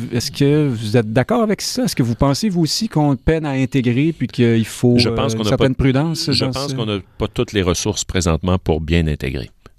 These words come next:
Speaker 2: les, les immigrants. Ben, quand on, on parle de bien intégrer, ça passe par le travail, ça, la langue de travail, et ça passe par la francisation. Alors moi, je, je constate qu'effectivement, qu'il y a encore trop d'immigrants qui vont passer à l'anglais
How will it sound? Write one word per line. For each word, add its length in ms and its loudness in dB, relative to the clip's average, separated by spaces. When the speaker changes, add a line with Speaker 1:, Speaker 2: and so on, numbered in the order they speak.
Speaker 2:
les, 220 2
les 240 0
immigrants. 340 2
Ben, 140 0
quand 180 -4
on, 100 -2
on 140 0
parle 180 0
de 80 2
bien 200 2
intégrer, 480 0
ça 160 -2
passe 280 -2
par 140 -2
le 100 0
travail, 500 -2
ça, 160 -4
la 160 0
langue 160 -2
de 100 -2
travail, 480 -2
et 100 0
ça 160 0
passe 300 0
par 140 0
la 100 2
francisation. 720 -4
Alors 160 2
moi, 100 0
je, 120 -2
je 160 -4
constate 840 -2
qu'effectivement, 800 -2
qu'il 140 0
y 40 0
a 40 -4
encore 300 -4
trop 440 -4
d'immigrants 720 -4
qui 100 -4
vont 160 2
passer 520 -2
à 140 -4
l'anglais 640 -2